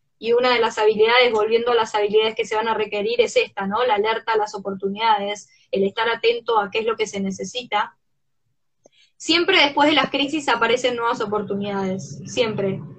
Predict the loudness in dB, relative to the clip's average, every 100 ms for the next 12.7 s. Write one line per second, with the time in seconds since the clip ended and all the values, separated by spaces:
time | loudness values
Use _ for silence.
0 | _ -2 2 2 2 0 2 2 0 -6
1 | -6 0 2 4 4 4 4 4 2 0
2 | -6 _ _ 0 2 2 2 6 6 4
3 | 0 4 8 8 8 4 2 0 -6 -18
4 | _ _ _ _ _ _ 0 2 8 8
5 | 8 6 4 2 4 6 8 6 2 _
6 | _ 0 2 4 2 0 0 0 0 6
7 | 8 6 4 4 6 6 2 -2 0 2
8 | 2 2 2 4 4 2 2 2 4 4
9 | 4 4 2 2 0 -2 0 2 2 2
10 | -12 _ _ 2 6 6 4 4 2 4
11 | 6 4 6 6 6 6 4 2 -6 _
12 | -4 0 2 0 0 -2 -6